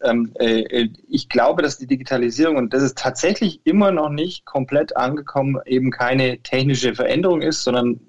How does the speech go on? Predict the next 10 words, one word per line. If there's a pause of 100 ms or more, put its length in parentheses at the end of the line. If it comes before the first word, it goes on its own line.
(140)
ku-,
ein
kultureller
Wandel
ist,
der
wirklich
alle
Lebensbereiche
betrifft.